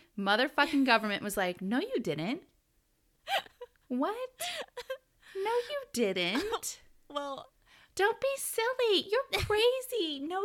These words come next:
Speaker 1: you
Speaker 2: No way.
Speaker 1: didn't."
Speaker 2: A full-on alien in their living room. Nope. Road flare. Oh, that one was a weather balloon.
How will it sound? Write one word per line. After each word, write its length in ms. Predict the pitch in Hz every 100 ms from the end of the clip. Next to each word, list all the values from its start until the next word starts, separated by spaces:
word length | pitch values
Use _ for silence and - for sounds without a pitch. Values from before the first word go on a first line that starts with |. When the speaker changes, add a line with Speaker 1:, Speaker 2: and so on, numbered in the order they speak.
| 427
Speaker 1:
you 80 | 494
Speaker 2:
No 80 |
way. 240 | 392 494 427 494
Speaker 1:
didn't." 640 | 440 381 262 202 - - - _ _ _
Speaker 2:
A 120 | - - -
full-on 540 | 277 269 262 233 240 226 - _ 269 262
alien 440 | 233 202 226 233 226
in 220 | 233 220
their 120 | 220
living 280 | 190 185 190
room. 140 | - - - 233 - - -
Nope. 340 | 226 247 370 - _ -
Road 200 | 330 349
flare. 320 | - 285 277 285 _ _ -
Oh, 100 | 254
that 240 | 277 349
one 160 | 302 269
was 120 | 254
a 80 | 226
weather 240 | 220 220 208
balloon. 420 | 190 185 185